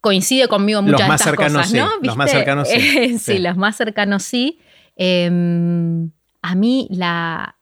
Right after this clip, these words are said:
Speaker 1: las conversaciones que más me están con-, costando,
Speaker 2: Ajá.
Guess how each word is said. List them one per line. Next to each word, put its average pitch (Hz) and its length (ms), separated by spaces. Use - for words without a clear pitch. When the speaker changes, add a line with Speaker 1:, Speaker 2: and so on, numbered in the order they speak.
Speaker 1:
las 180 280
conversaciones 180 800
que 180 140
más 208 260
me 240 120
están 226 360
con-, 208 300
costando, 285 760
Speaker 2:
Ajá. 160 320